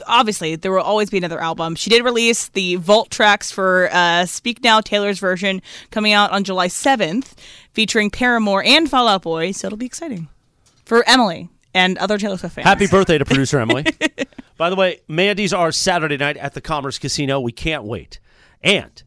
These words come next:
Speaker 2: the Show of the Year award is presented by our friends at Michelob Ultra. Who will win Show of the Year? Will Mason and Ireland repeat? Will Travis and Sliwa pull up an upset for the ages, pull off an upset for the ages? Or will Sedano and Cap finally get their just?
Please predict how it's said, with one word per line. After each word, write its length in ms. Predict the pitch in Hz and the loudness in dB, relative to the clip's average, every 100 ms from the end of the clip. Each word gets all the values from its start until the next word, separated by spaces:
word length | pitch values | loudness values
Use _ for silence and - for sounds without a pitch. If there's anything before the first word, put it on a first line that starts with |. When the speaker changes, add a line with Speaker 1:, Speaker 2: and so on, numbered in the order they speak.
| _ _ | _ _
Speaker 2:
the 100 | - | -8
Show 420 | 135 - - 208 214 | -6 -4 -2 0 0
of 100 | 175 | -2
the 80 | |
Year 180 | 180 170 | -4 -2
award 380 | 131 98 76 - _ | -4 -6 -10 -16 _
is 160 | 139 147 | -8 -6
presented 540 | - 156 131 156 165 | -4 -2 -2 -4 -4
by 160 | 127 127 | -2 -2
our 100 | 123 | -2
friends 320 | - 131 127 | -4 -6 -4
at 80 | 123 | -6
Michelob 440 | 117 117 123 113 | -6 -6 -6 -6
Ultra. 340 | 98 82 - - _ _ | -6 -10 -16 -18 _ _
Who 160 | - 233 | -2 0
will 180 | 202 196 | 2 2
win 160 | 147 117 | 0 -4
Show 220 | - 110 | -4 -4
of 60 | 104 | -6
the 80 | |
Year? 180 | 90 64 _ _ - | -10 -12 _ _ -2
Will 140 | 135 | 0
Mason 320 | 151 170 147 | 2 0 0
and 100 | 151 | 0
Ireland 320 | 147 151 151 | 0 0 -2
repeat? 440 | 143 151 117 90 - _ _ _ _ | -4 -6 -10 -14 -20 _ _ _ _
Will 140 | 123 143 | -4 -2
Travis 340 | 175 175 143 | 0 -2 -2
and 100 | 160 | -6
Sliwa 400 | - 165 151 127 | -2 0 0 0
pull 200 | - 160 | -2 -2
up 100 | 151 | 0
an 80 | 143 | -2
upset 300 | 143 - 147 | -4 -4 -6
for 80 | 143 | -6
the 120 | 143 | -6
ages, 400 | 143 - - - | -6 -8 -16 -12
pull 160 | - 139 | -4 -2
off 180 | 135 113 | -2 -6
an 60 | |
upset 240 | 92 - - | -10 -8 -10
for 80 | 98 | -10
the 120 | 92 | -10
ages? 300 | 82 82 - _ _ _ | -10 -12 -16 _ _ _
Or 200 | 156 185 | -2 0
will 100 | 226 | 0
Sedano 400 | - 240 247 262 | -4 -4 -4 -6
and 80 | 226 | -6
Cap 320 | 233 226 - _ | -4 -6 -8 _
finally 340 | - 180 196 277 | -10 -8 -8 -10
get 200 | 240 240 | -12 -12
their 120 | 247 | -12
just? 480 | 175 220 185 - | -10 -12 -12 -16